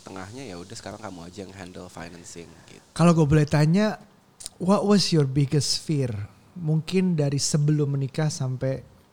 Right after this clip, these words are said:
Speaker 2: kalau akhirnya menikah, gue paling takut apa sih?
Speaker 1: Hmm, mungkin gue udah punya trauma sama kehilangan dari gue kecil. Terus lucunya satu minggu sebelum gue lamaran, bokap gue meninggal.
Speaker 2: Yeah, I saw that.
Speaker 1: Gitu.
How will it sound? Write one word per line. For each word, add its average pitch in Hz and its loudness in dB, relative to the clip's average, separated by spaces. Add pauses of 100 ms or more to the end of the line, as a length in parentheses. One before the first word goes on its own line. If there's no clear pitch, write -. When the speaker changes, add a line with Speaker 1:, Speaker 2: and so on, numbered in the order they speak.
(380)
Speaker 2:
kalau 131 -2
akhirnya 135 -2
menikah, 131 0
gue 156 -2
paling 131 -2
takut 127 -6
apa 131 -4
sih? 160 -4 (1500)
Speaker 1:
Hmm, 104 -10 (100)
mungkin 135 -2
gue 156 2
udah 131 2
punya 101 -2
trauma 101 -2
sama 98 -8
kehilangan 101 -4 (220)
dari 98 -6
gue 98 -2
kecil. 113 -4 (300)
Terus 113 -6 (380)
lucunya 120 -4 (500)
satu - -4
minggu 107 -4
sebelum 104 -4
gue 98 -2
lamaran, 95 -8 (140)
bokap 98 -4
gue 104 -6
meninggal. 95 -12 (800)
Speaker 2:
Yeah, 117 -2
I 113 -2
saw 120 -4
that. 113 -2
Speaker 1:
Gitu. 101 -6